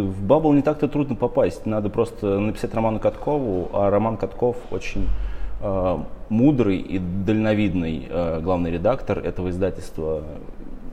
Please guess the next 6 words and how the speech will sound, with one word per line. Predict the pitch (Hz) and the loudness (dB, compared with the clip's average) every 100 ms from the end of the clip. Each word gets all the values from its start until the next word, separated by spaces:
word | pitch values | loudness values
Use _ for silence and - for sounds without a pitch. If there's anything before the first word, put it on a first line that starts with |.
| - - | -12 -10
Естественно, | 98 92 - 123 - 92 85 87 - - - - - - - - | -8 -8 -6 -6 -4 -6 -6 -8 -12 -12 -14 -14 -16 -14 -10 -8
учтёт | 101 - 113 92 - | -8 -2 0 0 -4
все | - - 92 87 85 82 82 - - - - | -10 -4 -2 0 0 -4 -6 -12 -14 -14 -8
пожелания, | 101 95 104 95 92 | -6 0 0 2 0
нюансы | 90 98 135 147 - | 0 0 0 -2 -4
и | 90 90 95 95 92 90 87 85 82 | -4 -4 -4 -2 -2 -2 -2 -2 -2